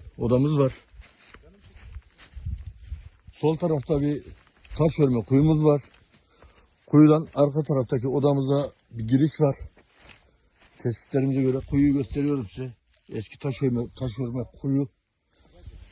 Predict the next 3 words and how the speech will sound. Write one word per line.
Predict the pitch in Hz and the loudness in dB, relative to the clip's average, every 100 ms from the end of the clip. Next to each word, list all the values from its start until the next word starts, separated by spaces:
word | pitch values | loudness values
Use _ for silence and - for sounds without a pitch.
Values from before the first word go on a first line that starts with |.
| - - - - - _ _ _ _ - - | -8 -8 -16 -20 -20 _ _ _ _ -20 -8
Zamanla | - 139 151 135 | -2 0 2 2
haliyle | 143 143 143 | 2 0 0
dolmuş. | 139 139 139 | 4 4 2